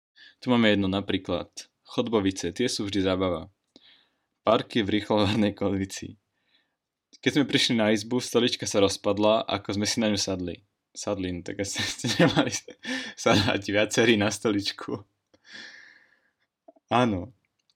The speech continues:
Hneď prvý deň sme pokrstili koberec Hokkaido polievkou. <laughs> Tiež zaujímavé. Keď spolubývajúci z vedľajšej izby prišiel značne podnapitý uprostred noci k nám, začal hľadať vreckovky.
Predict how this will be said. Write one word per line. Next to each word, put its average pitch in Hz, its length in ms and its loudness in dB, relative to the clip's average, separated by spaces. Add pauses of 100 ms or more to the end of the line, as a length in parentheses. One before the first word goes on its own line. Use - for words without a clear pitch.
(220)
Hneď 127 320 -2
prvý 120 320 2
deň 104 100 2
sme 107 220 -4
pokrstili 101 640 -2
koberec 104 400 2
Hokkaido 101 400 2
polievkou. 95 720 0 (200)
<laughs> - 240 -20
Tiež 95 200 -4
zaujímavé. 98 560 -4 (1600)
Keď 107 240 -4
spolubývajúci 131 640 8
z 107 80 -4
vedľajšej 117 440 2 (120)
izby 101 240 -2
prišiel 120 460 0
značne 104 420 0
podnapitý 101 640 0
uprostred 113 640 0
noci 101 260 -2
k - 140 -10
nám, 92 200 -2 (640)
začal 120 320 2
hľadať 110 300 4
vreckovky. 98 800 -2